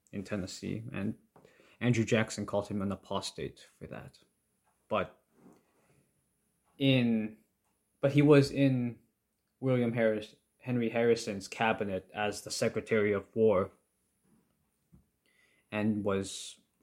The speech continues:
like most of the cabinet, except for Daniel Webster, he resigned ov-, after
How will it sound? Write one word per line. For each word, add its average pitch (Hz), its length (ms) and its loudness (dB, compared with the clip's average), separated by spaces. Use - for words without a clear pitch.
like 104 240 -8
most 110 240 -4
of 98 80 -8
the 110 80 -4
cabinet, 92 580 -2
except - 380 -10
for 95 400 -10
Daniel 107 260 -2
Webster, 98 600 -2
he 120 80 0
resigned 110 600 0
ov-, 110 280 0
after 104 580 -4